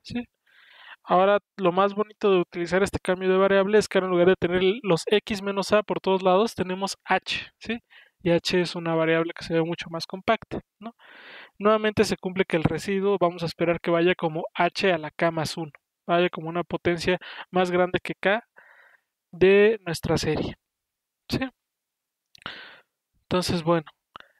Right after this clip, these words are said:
¿esto por qué se los menciono? ¿Por qué es importante el teorema de Taylor? Pues en general el teorema de Taylor es importante porque se utiliza mucho en física para hacer aproximaciones, ¿sí? Y en el caso particular del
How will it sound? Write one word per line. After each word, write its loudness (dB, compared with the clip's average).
¿esto 2
por 0
qué -2
se 0
los 2
menciono? -4
¿Por -2
qué 2
es 2
importante 0
el -4
teorema -2
de -4
Taylor? -2
Pues 0
en -6
general 2
el -6
teorema 2
de -2
Taylor 0
es -4
importante -4
porque -10
se -6
utiliza -2
mucho -6
en -6
física -4
para 0
hacer 0
aproximaciones, -6
¿sí? -6
Y 2
en 2
el 2
caso 0
particular 0
del 0